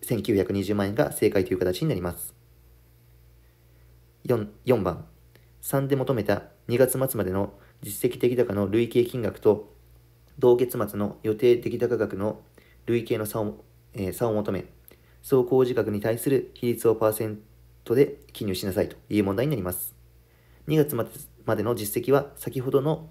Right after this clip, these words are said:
えー、二番、三番で求めた千九百二十万円になります。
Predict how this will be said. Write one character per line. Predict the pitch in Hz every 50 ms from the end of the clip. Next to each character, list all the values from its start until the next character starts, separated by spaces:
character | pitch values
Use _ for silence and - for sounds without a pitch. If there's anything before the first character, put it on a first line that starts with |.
| - -
え | - 104
ー、 | 90 85 - - - - _ - - _ _ _ _ _
二 | 117 117
番、 | - - - -
三 | - - 135 107
番 | 95 87 104
で | 123 - - - -
求 | 107 101 98
め | 92 92
た | 110 107 - - -
千 | - 107 98
九 | - 101 92
百 | 92 90 95
二 | 92 90
十 | 92 92
万 | 92 92
円 | 117
に | 147
な | 139
り | 104
ま | 92 90
す。 | - - -